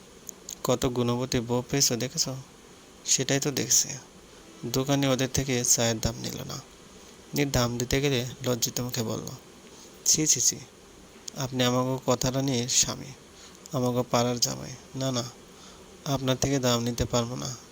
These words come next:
কথারে নিয়ে আমাকে বাড়ি আইসেন একদিন।" জামাল দোকানদার কইলেই কথা আমারে চিনব। রাস্তায় বেরিয়ে নীর চুপ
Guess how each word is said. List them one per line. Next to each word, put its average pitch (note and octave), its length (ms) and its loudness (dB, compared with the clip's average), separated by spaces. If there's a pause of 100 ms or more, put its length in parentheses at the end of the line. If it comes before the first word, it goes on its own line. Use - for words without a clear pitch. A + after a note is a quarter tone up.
(120)
কথারে B2+ 380 2
নিয়ে C3 260 2
আমাকে A#2+ 340 0
বাড়ি A#2 300 0
আইসেন A#2+ 300 2
একদিন।" - 300 -10 (1200)
জামাল C3+ 260 4
দোকানদার D3+ 460 0
কইলেই C#3+ 320 0 (360)
কথা B2 280 2
আমারে A2+ 260 0
চিনব। B2 380 -2 (1120)
রাস্তায় B2 340 2
বেরিয়ে A#2+ 360 0
নীর C3 220 0
চুপ - 180 2